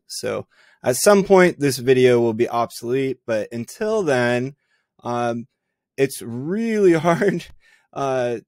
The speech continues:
to, to get this information into a spreadsheet. So we were using something called Table Scraper,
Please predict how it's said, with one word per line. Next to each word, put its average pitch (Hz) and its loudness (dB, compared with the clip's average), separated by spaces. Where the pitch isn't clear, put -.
to, 123 -8
to - -16
get 156 -8
this 143 -10
information 143 -4
into 123 -2
a 104 -8
spreadsheet. 160 -6
So 113 -6
we 123 -10
were 180 -2
using 185 -10
something 139 -10
called 127 -12
Table 123 -10
Scraper, 135 -10